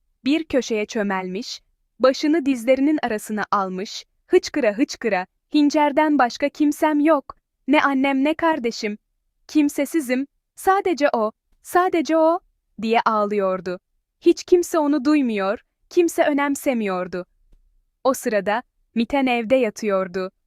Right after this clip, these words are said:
Fakat birden gözleri döndü, nefesi hızlandı, kontrolsüz bir kasılmayla yatağın kenarından yere düştü. Yüzü mosmor olmuş, bilincini kaybetmişti.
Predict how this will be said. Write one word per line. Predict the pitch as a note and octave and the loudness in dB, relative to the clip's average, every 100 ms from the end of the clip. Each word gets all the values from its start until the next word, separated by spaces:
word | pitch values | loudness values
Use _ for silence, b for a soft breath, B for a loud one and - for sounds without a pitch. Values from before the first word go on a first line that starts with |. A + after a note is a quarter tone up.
| _ | _
Fakat | - B3 B3 C4 - | -2 0 0 -4 -4
birden | A#3+ A3 C4 C4+ | -4 0 0 2
gözleri | A3 G#3 G3 G#3 A#3 | 0 0 -2 -4 -2
döndü, | G3+ F#3+ F#3 F#3 - _ _ A3 | -2 -2 -6 -8 -10 _ _ -2
nefesi | A3+ A#3+ A#3 C#4 | -2 0 -2 -2
hızlandı, | A#3 G#3+ F#3 F#3+ F#3 F#3 F#3 - _ - | -4 -6 -4 -4 -4 -6 -8 -8 _ -2
kontrolsüz | C#4 C4 C#4 C#4 C#4 E4+ D#4 | 0 2 2 0 0 -2 -2
bir | B3 B3+ | -2 -4
kasılmayla | - A3+ B3 A#3+ C4 C4+ F#3+ F#3 _ - | -4 -6 -2 0 0 0 -4 -6 _ -2
yatağın | A3+ - A3+ G#3+ G#3+ | -2 0 -4 -4 -4
kenarından | A#3+ A3 G#3+ G#3+ G#3+ A3+ A3+ | -2 -2 -2 -2 0 0 0
yere | G3 F#3 F3 | -2 -2 -6
düştü. | F#3 - F#3+ F3+ _ _ _ _ _ _ | -10 -10 -10 -10 _ _ _ _ _ _
Yüzü | G#3+ A#3 G#3 | -4 -2 0
mosmor | A3+ A3+ A#3 B3+ C4 B3+ | -2 -2 -2 0 0 0
olmuş, | G3+ F#3+ F#3+ A#3 - _ _ A3+ | -2 -4 -6 -10 -14 _ _ -2
bilincini | C4+ C#4 C4+ C#4 | 2 2 2 0
kaybetmişti. | E4+ C#4 C4 G#3 G3 - F#3+ - G3 F3+ | 0 -2 0 -2 -4 -6 -10 -10 -10 -10